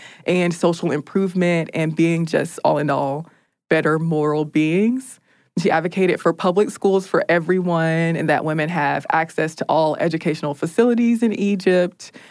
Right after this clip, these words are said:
and that women were able to pursue the same professions as men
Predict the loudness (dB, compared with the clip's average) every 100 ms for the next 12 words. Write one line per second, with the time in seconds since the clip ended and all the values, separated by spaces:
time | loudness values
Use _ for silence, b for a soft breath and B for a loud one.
0 | B B 2 2 2 0 2 0 -2 0
1 | 2 2 0 -2 -2 -4 -4 -2 -2 -2
2 | -2 -4 -4 -2 0 0 2 0 2 2
3 | 2 0 2 2 0 0